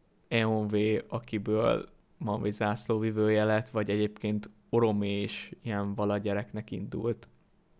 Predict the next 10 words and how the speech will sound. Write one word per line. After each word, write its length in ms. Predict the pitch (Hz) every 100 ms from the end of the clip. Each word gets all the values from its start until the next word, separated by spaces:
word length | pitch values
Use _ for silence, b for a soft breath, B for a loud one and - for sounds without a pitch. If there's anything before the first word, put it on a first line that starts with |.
| _ _ _
Régen 520 | - 117 120 117 113 - -
létezett 600 | 107 110 117 117 110 107
ez 120 | 104
a 80 | 107
koncepció, 560 | - 104 104 104 - 104
hogy 80 | 113
a 40 |
valáknak 500 | 101 110 101 - -
lehet 240 | 104 101
gyerekük. 500 | 98 107 107 123 120